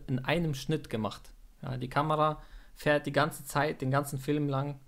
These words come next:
nur in einem Schnitt durch. Ja? Es gibt keinen Schnitt in diesem Film. Das ist interessant und der Film ist wirklich sehr interessant gemacht. Es wurde dreimal wurde der Film gedreht und den dritten Cut haben die dann genommen,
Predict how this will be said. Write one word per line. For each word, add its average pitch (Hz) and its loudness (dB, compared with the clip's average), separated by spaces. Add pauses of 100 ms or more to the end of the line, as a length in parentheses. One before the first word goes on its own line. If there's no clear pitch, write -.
nur 143 -2
in 131 0
einem 165 0
Schnitt 156 -2
durch. 113 -2
Ja? 143 -2 (100)
Es - -4
gibt 139 -2
keinen 156 0
Schnitt - -4
in 127 0
diesem 113 -4
Film. 107 -2 (1000)
Das 131 0
ist 131 -4
interessant 147 2
und 143 0
der 131 4
Film 160 2
ist 131 0
wirklich 143 -2
sehr 135 6
interessant 139 0
gemacht. 139 0
Es 131 -6
wurde 135 0
dreimal 151 4
wurde 135 -2
der 127 0
Film 139 0
gedreht 135 0 (260)
und 135 -4
den 123 2
dritten 147 0
Cut 139 0
haben 135 2
die 127 -8
dann 120 2
genommen, 139 2